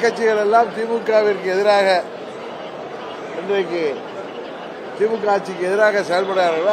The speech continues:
அவர்கள் அனைவரும் தேசிய ஜனநாயக கூட்டணிக்கு ஆதரவளிக்க வேண்டும் என்று நான் சொல்றேன்.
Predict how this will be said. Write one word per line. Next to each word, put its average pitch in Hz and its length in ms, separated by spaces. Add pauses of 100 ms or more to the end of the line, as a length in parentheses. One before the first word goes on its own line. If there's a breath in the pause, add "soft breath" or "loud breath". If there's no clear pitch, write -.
அவர்கள் 170 320
அனைவரும் 185 460 (840)
தேசிய 240 320 (140)
ஜனநாயக 196 580 (400)
கூட்டணிக்கு 185 480 (120)
ஆதரவளிக்க 185 540
வேண்டும் 156 280
என்று 208 200
நான் 170 200
சொல்றேன். 147 340